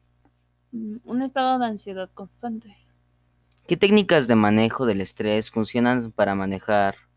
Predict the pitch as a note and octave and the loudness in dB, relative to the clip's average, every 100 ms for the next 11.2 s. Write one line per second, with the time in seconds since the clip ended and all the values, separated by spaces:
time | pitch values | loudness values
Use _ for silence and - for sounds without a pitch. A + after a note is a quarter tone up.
0 | _ A2 A2+ B2 B2 B2 _ _ _ _ | _ -2 0 0 -4 -14 _ _ _ _
1 | _ _ _ _ _ _ _ A3 A3+ A3+ | _ _ _ _ _ _ _ -10 -6 -4
2 | A3 G#3 A3+ - A#3+ A3+ A3 A#3+ A#3+ A#3 | -4 -4 -6 -4 -4 -2 -2 -4 -2 -4
3 | A3+ A#3+ A#3+ G#3 G3 A#3 B3 C#4+ - A#3 | -2 -4 -4 -8 -6 -2 -2 -2 -4 -6
4 | A3+ A3 G#3 G#3 A3 - G3 G3+ F#3+ F#3 | -6 -6 -6 -8 -10 -10 -12 -10 -14 -10
5 | G3 F#3 - _ _ _ _ _ _ _ | -10 -10 -18 _ _ _ _ _ _ _
6 | _ _ _ _ - A#2 A2+ - A#2+ D#3 | _ _ _ _ 2 2 2 0 2 2
7 | F3+ F#3+ D#3+ A#2+ A2 G#2+ G#2+ G#2+ A#2 A2 | 2 4 4 6 4 4 2 0 0 -2
8 | - - - A#2+ B2+ B2 D3 D3+ B2+ A#2 | -2 -10 -4 -2 2 4 4 2 0 0
9 | A2+ A2+ A2+ A2 A#2 A2 A2 - B2+ E3+ | 0 -2 -4 -2 0 0 -2 -4 -2 0
10 | - D#3+ D3+ A#2 - B2 A#2 A#2+ A#2+ B2 | 0 0 0 -6 -8 -8 -4 -2 0 2
11 | A2+ - | 2 0